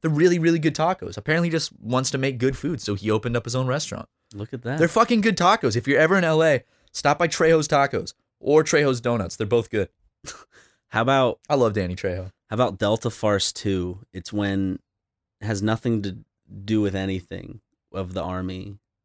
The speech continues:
Speaker 2: We, uh,
Speaker 1: We just write a
Speaker 2: no, this is a
Speaker 1: completely
Speaker 2: separate idea. How about this? A separate idea. You and I are two Southern boys, and all of a sudden a,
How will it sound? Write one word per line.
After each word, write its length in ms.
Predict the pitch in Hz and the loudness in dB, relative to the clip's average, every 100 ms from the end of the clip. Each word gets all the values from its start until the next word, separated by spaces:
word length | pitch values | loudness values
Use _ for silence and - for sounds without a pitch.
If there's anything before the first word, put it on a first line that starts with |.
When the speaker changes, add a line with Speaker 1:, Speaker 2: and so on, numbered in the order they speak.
| _ _ | _ _
Speaker 2:
We, 260 | 95 98 95 | -4 -2 0
uh, 360 | 92 90 92 92 | -2 -4 -6 -8
Speaker 1:
We 120 | 120 | -8
just 100 | 123 | -2
write 80 | 117 | 4
a 40 | |
Speaker 2:
no, 60 | 202 | 6
this 120 | 233 | 6
is 60 | 202 | 6
a 20 | |
Speaker 1:
completely 80 | - | 6
Speaker 2:
separate 300 | 185 175 147 | 6 6 6
idea. 380 | 127 113 104 98 | 6 4 0 2
How 80 | |
about 160 | 127 110 | 0 0
this? 160 | 104 107 | -2 -2
A 40 | |
separate 380 | - 139 131 123 | 0 0 2 2
idea. 460 | 113 104 104 90 - _ _ _ _ | 2 0 -2 -2 -10 _ _ _ _
You 140 | 101 127 | 0 2
and 80 | 127 | 4
I 100 | 127 | 4
are 200 | 117 101 - - | 2 0 -10 -6
two 400 | - 131 131 - - _ _ _ | 2 4 2 -2 -16 _ _ _
Southern 540 | - - 123 117 113 | -2 2 2 4 2
boys, 380 | 98 95 90 92 | 2 -2 -2 -4
and 40 | 107 | -4
all 40 | |
of 60 | 107 | -2
a 20 | |
sudden 160 | 113 | 0
a, 40 | 107 | 0